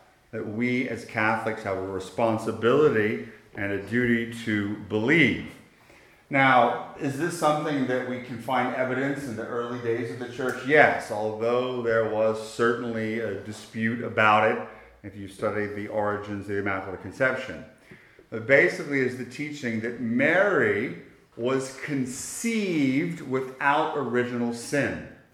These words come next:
which means, we talked about original sin, she was conceived in the state of grace, in perfect union with God. And therefore, as a result, she did not have a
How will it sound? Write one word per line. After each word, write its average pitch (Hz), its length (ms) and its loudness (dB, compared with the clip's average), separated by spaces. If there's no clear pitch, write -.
which 110 220 -14
means, 131 400 0
we 101 100 -14
talked 101 320 -4
about 120 240 2
original 113 320 -4
sin, 123 560 -2
she 139 280 -4
was 151 180 -6
conceived 135 680 -6
in 180 400 0
the 147 100 -8
state 127 520 -4
of 98 200 -14
grace, 110 600 -2
in 98 180 -14
perfect 143 460 -4
union 127 240 0
with 110 180 -6
God. 107 500 0
And 110 180 -4
therefore, 143 560 2
as 117 220 -2
a 110 40 -8
result, 120 600 -2
she 131 180 -8
did 120 200 -2
not 117 500 4
have 117 240 0
a 110 100 -4